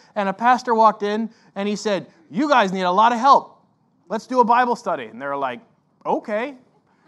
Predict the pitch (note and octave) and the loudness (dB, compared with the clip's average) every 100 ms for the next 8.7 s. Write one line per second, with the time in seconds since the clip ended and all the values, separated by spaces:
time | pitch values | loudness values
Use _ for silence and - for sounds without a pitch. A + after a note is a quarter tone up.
0 | _ _ C#4 B3 C4+ B3 C#4 C4+ A#3+ F#3 | _ _ -14 -8 -6 -6 -2 -2 -2 -2
1 | F#3 B3+ C4+ - G#3 G3+ G3 F#3+ F#3 F#3 | 0 0 -2 -8 -8 -4 0 0 -2 -4
2 | G#3+ G3+ F#3+ A3 G3 F3+ - _ _ F#3 | -4 -4 -2 0 -2 -6 -18 _ _ -4
3 | G3+ G#3+ A3 G#3 C#4 C4+ F#3 - F3 B2+ | -2 0 0 2 2 2 -4 -4 -6 -6
4 | G2 _ _ _ _ F#3 G#3+ A3 A3 A#3+ | -8 _ _ _ _ -10 -8 -6 -6 -6
5 | G#3+ - G3 - D#4 A3 - D#3 E3 - | -8 -10 -14 -12 -12 -12 -8 -6 -6 -8
6 | G3+ - F#3+ F3+ F3 G#3+ D#3 A#2+ - _ | -10 -10 -10 -10 -8 -8 -6 -10 -12 _
7 | _ G3 A3+ A#3+ A3 G3+ G3 - F#3 D#3+ | _ -8 -8 -10 -6 -2 -2 -4 -8 -8
8 | E3 F3+ D#3+ - A#2+ A#2 C#3+ | -12 -12 -12 -12 -14 -12 -18